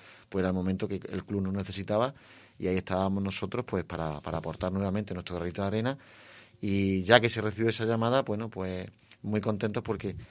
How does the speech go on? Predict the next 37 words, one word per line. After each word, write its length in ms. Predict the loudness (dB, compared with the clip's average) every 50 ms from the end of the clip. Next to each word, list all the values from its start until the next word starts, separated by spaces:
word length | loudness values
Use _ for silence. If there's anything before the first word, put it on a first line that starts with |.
| -20 -16 -8
no 300 | -4 -2 2 4 6 6
es 100 | 4 4
fácil 540 | 2 4 4 4 4 4 -2 -2 -2 -2 -8 -12 -20 -20 -20 -20 -20 -20 -20 -20 _ -8
que, 560 | -4 -2 0 0 0 0 0 -2 -4 -4 -4 -4 -2 -2
que 140 | -2 -4
te 80 | -2 0
vuelvan 300 | 2 2 2 2 2 2
a 40 | 2
llamar 340 | 2 2 2 2 2 0 0
cuando 200 | -2 -2 0 -2
has 60 | -2
estado 360 | -2 -2 -2 0 0 0 0
en 160 | 0 -2 -2
un 100 | -2 -4
sitio 300 | -4 -4 -4 -2 0 -2
y 60 | -2
eso, 260 | -2 -2 -4 -4 -4 -4
bueno, 220 | -6 -8 -8 -8
pues 160 | -8 -8 -8 -6
nos 240 | -6 -6 -6 -6
hace 220 | -8 -6 -6 -4 -2
ver 200 | -2 -2 -2 -2
que, 220 | -2 -4 -4 -4 -6 -14 -20 -20 _
que 120 | -10 -10 -8
estaban 340 | -6 -4 -2 0 0 0 0
muy 640 | -2 -2 -4 -6 -6 -8 -10 -10 -10 -8 -6 -4
contentos 400 | -4 -4 -4 -2 -4 -4 -6 -6
con 140 | -6 -4 -4
nuestro 200 | -4 -4 -4 -4
trabajo 240 | -4 -2 -2 0 0
anterior 440 | -2 -2 -4 -2 -2 0 0 0 0
y, 280 | -2 -4 -6 -8 -10 -10
bueno, 200 | -10 -10 -10 -10 -12
y 80 | -12
esa 160 | -10 -8 -6
confianza, 440 | -6 -6 -6 -4 -6 -8 -6 -6 -6
pues, 220 | -4 -4 -4 -4